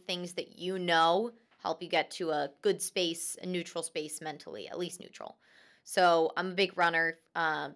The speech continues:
because physical exercise just makes me feel healthier, makes me feel more energized, it gives me endorphins,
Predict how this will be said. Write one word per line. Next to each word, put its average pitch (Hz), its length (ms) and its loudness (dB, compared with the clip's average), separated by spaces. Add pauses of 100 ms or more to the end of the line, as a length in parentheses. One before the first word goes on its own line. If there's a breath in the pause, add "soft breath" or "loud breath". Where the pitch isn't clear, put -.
(240)
because 151 840 -4 (840)
physical 170 500 0
exercise 165 1000 2
just - 240 -10
makes 165 260 -6
me 170 140 -10
feel 165 340 -4
healthier, 214 400 2
makes 160 240 -10
me 156 80 -14
feel 156 180 -10
more 156 200 -8
energized, 175 640 4
it - 100 -12
gives 160 220 -6
me 160 140 -10
endorphins, 160 600 -6